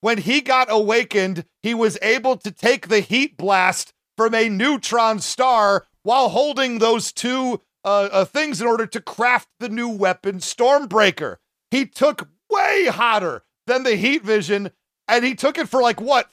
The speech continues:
three minutes straight, cut down for time for the movie, but I think they said he would have to hold it for three to five minutes to make the sword actually forge.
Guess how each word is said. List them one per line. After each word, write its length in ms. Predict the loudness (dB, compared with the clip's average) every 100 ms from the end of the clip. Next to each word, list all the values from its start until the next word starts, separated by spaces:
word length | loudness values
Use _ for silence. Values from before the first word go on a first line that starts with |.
| _
three 280 | -4 0 0
minutes 400 | 2 2 0 -2
straight, 460 | -4 0 2 0 0
cut 240 | 0 2
down 240 | 0 0
for 140 | 0 -4
time 300 | 0 0 0
for 120 | -2
the 100 | 0
movie, 480 | 0 0 0 -2 -4 _ -2
but 80 |
I 80 | 0
think 220 | 0 -2
they 140 | -2 -2
said 240 | 0 0
he 80 | 0
would 120 | 0
have 240 | 2 2 0
to 80 | -2
hold 220 | 0 0
it 100 | -4
for 100 | -8
three 300 | -8 -6 -4
to 80 | -4
five 340 | 0 0 0 _
minutes 420 | -2 -2 -2 -10 -18 _ -16
to 60 | -6
make 340 | 0 0 0
the 120 | -4
sword 500 | -4 -2 0 2 0 0
actually 560 | 0 0 -2 -4 -4
forge. 580 | -4 0 2 0 -4